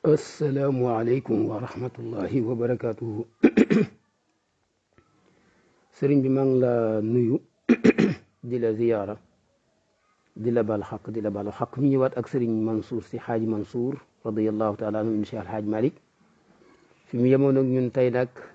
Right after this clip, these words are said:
xasida gi mu indi, day def ak ñaan, di def tawassul ci digganteem ak boroomam.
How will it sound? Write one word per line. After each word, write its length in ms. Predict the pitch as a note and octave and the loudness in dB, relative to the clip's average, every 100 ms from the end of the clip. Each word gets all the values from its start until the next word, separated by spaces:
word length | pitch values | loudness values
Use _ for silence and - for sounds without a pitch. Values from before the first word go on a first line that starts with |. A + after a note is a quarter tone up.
| _ _ - | _ _ -10
xasida 340 | B2+ C3+ B2 | -6 -2 0
gi 100 | A#2+ | 0
mu 60 | A#2+ - | -2 2
indi, 340 | D3+ B2+ C3 - _ _ _ _ _ _ _ - | 2 2 -4 -14 _ _ _ _ _ _ _ -14
day 280 | A2 A#2 A#2+ | 2 2 4
def 260 | B2 - _ | 2 0 _
ak 160 | A#2 A2+ | -4 -2
ñaan, 680 | A2+ A#2+ A#2+ B2 C3 B2 | 0 0 0 0 -2 -4
di 60 | G#2+ | -2
def 140 | A2+ - | -2 -2
tawassul 480 | A#2 A#2+ A#2+ B2 A#2 | -4 -4 -4 -6 -6
ci 100 | - | -6
digganteem 580 | G#2 A2 A2+ G#2+ A#2 A2 | -2 2 2 2 0 2
ak 80 | A2+ | 0
boroomam. 680 | G#2 A2 A2 A2 A2 A2+ | 0 2 2 2 0 0